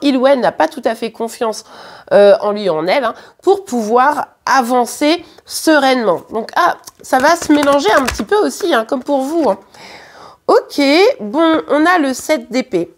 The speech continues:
Alors là, c'est pas l'énergie de l'année, faut quand même le dire. Chéri Chéri va peut-être être confronté à de la manipulation, à de la trahison, à un obstacle, une difficulté, c'est tout à fait probable.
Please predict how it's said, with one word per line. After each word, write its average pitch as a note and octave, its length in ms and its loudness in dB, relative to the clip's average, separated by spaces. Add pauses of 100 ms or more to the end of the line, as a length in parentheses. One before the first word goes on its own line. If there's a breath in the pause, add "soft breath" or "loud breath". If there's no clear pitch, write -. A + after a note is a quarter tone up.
(140)
Alors A#3 260 4
là, C4+ 320 2
c'est - 200 -10
pas D4 200 2
l'énergie A3+ 440 -4
de F#3+ 100 -10
l'année, G3 240 -2
faut - 120 -12
quand G3 120 -4
même A#3 160 -2
le F#3 100 -2
dire. C3+ 200 -4 (580 loud breath)
Chéri F4 320 4
Chéri F4+ 240 0
va D#4 100 0
peut-être D4 200 -2
être C4+ 100 -6
confronté C4+ 600 -4 (380 loud breath)
à C#4+ 360 2
de A3 140 -8
la C4 140 -2
manipulation, A#3+ 1300 -4
à C4 100 2
de A#3+ 60 -2
la A#3+ 100 2
trahison, G#3+ 560 -2 (400 loud breath)
à C4+ 160 2
un B3+ 120 0
obstacle, C#4 500 -2
une A3 100 -6
difficulté, G#3 540 -8
c'est F#3 140 -6
tout A#3 160 -10
à A3 100 -2
fait B3+ 120 -4
probable. F3+ 420 0